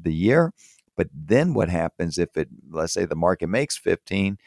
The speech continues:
"Hey, I'm okay, you make only twelve, but is that good enough?"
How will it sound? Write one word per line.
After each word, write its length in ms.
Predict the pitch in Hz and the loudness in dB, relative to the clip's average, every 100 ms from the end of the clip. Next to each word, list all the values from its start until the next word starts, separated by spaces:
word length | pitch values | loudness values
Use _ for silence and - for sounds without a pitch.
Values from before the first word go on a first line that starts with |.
| _ _ _ | _ _ _
"Hey, 200 | - 110 | 0 4
I'm 160 | 101 127 | 4 4
okay, 540 | 135 - - - - | 2 0 -10 -6 -2
you 160 | 117 113 | 0 2
make 240 | 110 110 | 2 2
only 240 | 110 110 101 | 2 4 2
twelve, 420 | - 123 117 78 | 4 6 6 6
but 200 | 85 80 - _ | 2 2 -6 _
is 120 | 87 | 0
that 220 | 85 87 | 2 2
good 180 | 95 104 | 4 2
enough?" 260 | 107 120 | 2 -2